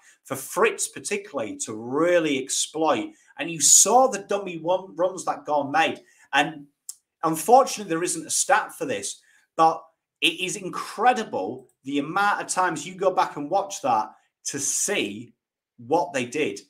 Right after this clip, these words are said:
to see them dummy runs be used and really create it. And then when you mix that, them dummy runs with the first thing we talked about, the forward pressure,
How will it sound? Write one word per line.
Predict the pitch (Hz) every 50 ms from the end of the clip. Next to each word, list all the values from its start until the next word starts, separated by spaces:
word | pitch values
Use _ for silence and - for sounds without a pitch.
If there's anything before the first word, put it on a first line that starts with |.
| _ _
to | - -
see | - - - - 185 196 196 190 180 170 160 -
them | 139 160 196 202 196
dummy | - 208 214 208 202
runs | 190 180 190 160 143 127 131 139 139 - - - _ _ _ _ -
be | 160 160 - 196 196
used | 190 175 143 120 113 123 151 160 - - - - _ _ _ _ _ _ _ -
and | - 123 131 127 123 127 135 147
really | 170 180 180 170 160 156
create | - - - 147 151 160 160 156 - -
it. | 120 98 - - _ _ _ -
And | - 127 151
then | 196 226 254
when | 294 294
you | 269 226
mix | 214 214 226 240 240 - - -
that, | - 208 202 185 147 127 - -
them | 151 160 160 - -
dummy | 180 190 180 180 160
runs | 156 170 160 151 143 135 127 - 110
with | 110 110 123 170 202 - 123 127 143 - - - - - _ _ _ _ _ _ _ _ _ _ _ _ _ _ _ _ _ _
the | - 123
first | - - - 190 214 208 208
thing | - 196 180
we | 165 156
talked | 160 - 175 180 180 -
about, | - 151 139 135
the | 127
forward | - - 175 170 160 151 143 143
pressure, | - 175 185 175 - - 135 117 110 -